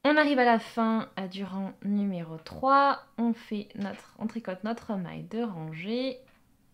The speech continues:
et on tourne le travail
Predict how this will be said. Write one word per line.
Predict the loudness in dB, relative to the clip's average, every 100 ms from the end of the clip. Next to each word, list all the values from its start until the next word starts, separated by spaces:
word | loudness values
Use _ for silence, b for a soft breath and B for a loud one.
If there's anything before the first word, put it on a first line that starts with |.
| _ _ _ _ b b b b _ _ _ _ -6
et | -6 -6
on | -10
tourne | -4 -4
le | -4
travail | -10 -14 -12 -14